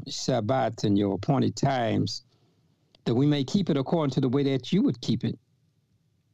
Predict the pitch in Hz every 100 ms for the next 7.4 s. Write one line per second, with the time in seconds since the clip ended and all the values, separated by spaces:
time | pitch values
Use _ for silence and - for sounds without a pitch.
0 | _ _ _ 131 117 131 127 127 107 101
1 | - - - - - _ _ _ _ _
2 | 160 135 135 135 147 165 160 143 151 160
3 | - _ _ - 127 135 139 151 156 131
4 | 135 127 107 - _ _ _ _ _ _
5 | _ - - - 156 123 - - 220 143
6 | 127 135 147 147 135 123 123 123 131 120
7 | 131 151 156 175